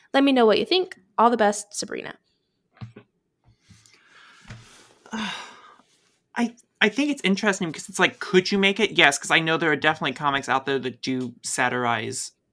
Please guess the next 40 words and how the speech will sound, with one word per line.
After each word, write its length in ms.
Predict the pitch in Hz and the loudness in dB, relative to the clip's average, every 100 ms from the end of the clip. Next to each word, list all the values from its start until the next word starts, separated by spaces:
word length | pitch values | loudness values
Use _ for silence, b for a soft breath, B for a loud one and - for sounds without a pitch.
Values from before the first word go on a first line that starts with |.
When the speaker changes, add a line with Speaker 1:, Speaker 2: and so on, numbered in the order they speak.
| _ | _
Speaker 2:
the 120 | 151 | -2
modern 320 | 151 135 135 | 2 2 2
era 180 | 135 131 | -4 -4
very 160 | 123 123 | -2 0
well, 160 | 123 | 0
but 140 | 123 180 | 2 2
I'm 160 | 170 | 4
not 260 | 165 180 208 | 8 8 8
sure 260 | - 196 185 | 4 4 4
if 120 | 185 | 2
you 80 | 170 | 0
would 140 | 165 | 0
get 140 | 170 156 | 0 0
one 120 | 151 | -2
at 160 | - - | -4 -6
this 240 | 156 - | -6 0
level 280 | 143 139 143 | 0 2 0
from 160 | 139 143 | -2 -2
Marvel 280 | 135 131 | 0 0
or 60 | 135 | -2
D 180 | 120 131 | -2 -8
C 240 | - 131 | -8 -8
ever 220 | 123 123 | -8 -4
again, 420 | 123 120 123 123 120 B B B B | -4 -2 -4 -6 -10 B B B B
mostly 440 | - 156 180 190 185 | -2 2 2 4 0
because 520 | 160 - 151 143 - _ | 0 -2 -2 -2 -6 _
the 300 | 151 143 139 | -4 -4 -4
abili-, 480 | 139 - 156 165 - _ _ | -10 -2 -2 -2 -6 _ _
public 320 | - 196 208 202 | 0 2 2 -2
perception 640 | 175 - 139 - 156 160 - | -6 -2 -4 -4 -8 -8 -8
and 160 | 147 | -4
the 100 | 139 | -4
way 260 | 135 139 139 | -2 0 0
the 100 | 131 | -4
public 320 | 120 143 139 | -4 -4 -2
responds 400 | 143 - 127 127 | -6 -6 -6 -6
to 80 | 147 | -10
comics 320 | 143 135 131 | -8 -8 -6
has 140 | 131 117 | -10 -10
changed, 560 | - 131 147 180 - | -8 -8 -8 -8 -10